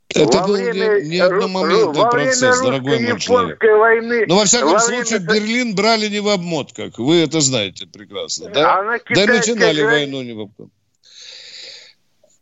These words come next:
Speaker 1: Э,
Speaker 2: Уф.
Speaker 1: дор-, дор-, дорогой мой человек, я знаю, о каких вы снимках говорите. Э, там патруль идёт Красной Армии по одной, по-моему, там китайской или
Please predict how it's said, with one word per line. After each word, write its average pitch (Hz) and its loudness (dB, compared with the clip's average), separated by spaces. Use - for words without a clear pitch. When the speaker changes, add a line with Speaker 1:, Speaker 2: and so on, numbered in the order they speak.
Speaker 1:
Э, - -2
Speaker 2:
Уф. 131 4
Speaker 1:
дор-, 135 2
дор-, 123 -2
дорогой 139 4
мой 175 -2
человек, 139 2
я 135 2
знаю, 135 0
о - -10
каких 127 -2
вы 127 0
снимках 113 0
говорите. 120 2
Э, 98 0
там 131 2
патруль 143 0
идёт 110 -4
Красной 113 -2
Армии 160 -2
по 110 0
одной, 120 -4
по-моему, 120 -4
там 101 -4
китайской 139 2
или 104 -2